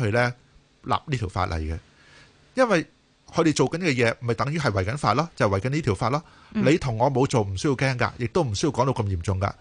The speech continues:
Speaker 1: 但係如果有嘅地方呢，就會將件事講到好嚴重，希望阻礙立法。咁包括，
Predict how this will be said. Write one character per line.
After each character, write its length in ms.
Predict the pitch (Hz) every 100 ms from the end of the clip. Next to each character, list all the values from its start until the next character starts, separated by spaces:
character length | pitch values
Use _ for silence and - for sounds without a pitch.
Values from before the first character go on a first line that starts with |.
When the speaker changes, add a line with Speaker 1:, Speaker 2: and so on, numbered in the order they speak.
| - - -
Speaker 1:
但 160 | 160 151
係 80 |
如 40 | 131
果 40 | 214
有 160 | 175
嘅 180 | 123 175
地 100 | 196
方 100 | 120
呢， 80 | 160
就 80 | 120
會 60 | 113
將 120 | 151
件 60 |
事 140 | - -
講 120 | 107
到 120 | 123
好 160 | 82 92
嚴 320 | 123 95 87
重， 240 | 101 92 - -
希 140 | 190 175
望 220 | 135 104
阻 160 | - 92
礙 260 | 127 113
立 140 | 92 80
法。 260 | 101 87 - - -
咁 140 | 147
包 160 | 160 151
括， 260 | - 117